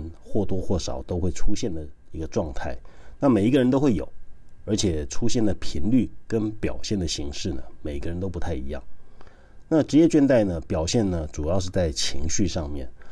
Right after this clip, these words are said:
啊，特别容易显得低落啊、冷感啊，哈，对周围的刺激失去了兴趣，对生命、对工作减低了热情，严重的呢，甚至还会引发忧郁。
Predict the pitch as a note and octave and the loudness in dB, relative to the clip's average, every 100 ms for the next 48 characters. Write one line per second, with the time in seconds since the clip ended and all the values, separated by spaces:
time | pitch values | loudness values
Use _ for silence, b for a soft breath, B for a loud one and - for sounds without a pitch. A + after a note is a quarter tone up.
0 | b - D#2 - G2 F2+ F#2 G2+ G2 - | b -6 0 2 2 2 2 2 0 -2
1 | C#2 - A2 A2 B2 A2+ F2 E2+ E2 D#2+ | -2 0 2 6 6 4 2 0 -4 -4
2 | D#2+ D#2 A2+ A2 C#2+ C2+ C2+ - D#2 - | -4 -2 -2 -2 -4 -6 -8 -4 2 2
3 | B B B B2+ A2 A#2+ B2+ A2 F#2+ G2 | B B B 2 2 4 4 4 4 0
4 | - - C#3 F#2+ G#2+ G#2+ G#2 - G#2+ - | -2 0 2 2 0 0 0 -2 -2 0
5 | F#2 - D#3 F#2+ D2+ - - b b b | 0 2 0 0 0 2 2 b b b
6 | b - A2 F#2+ E2+ - B2 A#2+ B2 G#2 | b 2 2 2 0 0 2 4 4 4
7 | - - - A2+ F2+ - A2+ A#2+ B2+ - | -2 -4 0 2 2 2 2 2 2 0
8 | - - C#2+ C#2+ G#2 F#2 G2 C3+ G2 - | -4 -6 -4 -2 -2 0 2 2 2 0
9 | - B1+ - b b b F#2 G#2+ E3 D3+ | -4 -6 -8 b b b 0 2 4 4
10 | G#2+ F2+ D#2+ - A2 F2+ E2+ G2+ D#2+ - | 4 0 -2 -2 -2 -2 0 0 0 -4
11 | - E2+ F#2+ G#2 A2+ G#2+ | -4 -2 2 4 4 2